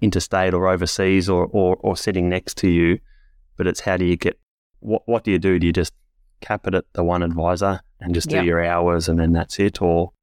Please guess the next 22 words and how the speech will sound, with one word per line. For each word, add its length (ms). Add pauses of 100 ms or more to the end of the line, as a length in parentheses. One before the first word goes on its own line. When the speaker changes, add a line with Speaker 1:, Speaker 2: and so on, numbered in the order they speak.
(160)
Speaker 1:
roll 400
the 120
business 400
into 220
something 640
bigger 460
and 340 (600)
buys 280
you 160
time 360
to 100
keep 260
doing 240
the 80
things 300
that 140
you 160
want 200
to 80
do, 240
but 220
there's 340